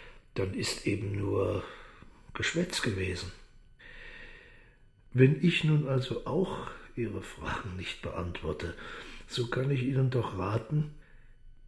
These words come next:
denken Sie weniger an uns und an das, was mit Ihnen geschehen wird.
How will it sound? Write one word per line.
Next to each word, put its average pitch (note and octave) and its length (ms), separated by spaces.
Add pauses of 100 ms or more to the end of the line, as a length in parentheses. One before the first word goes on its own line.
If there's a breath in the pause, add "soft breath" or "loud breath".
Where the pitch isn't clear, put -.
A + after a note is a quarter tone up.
denken C3+ 200
Sie C3+ 180
weniger B2+ 420
an G#2+ 160
uns - 580 (180)
und A#2 200
an A#2 120
das, C3+ 260
was B2+ 140
mit B2 160
Ihnen B2 240
geschehen B2 500
wird. E2+ 340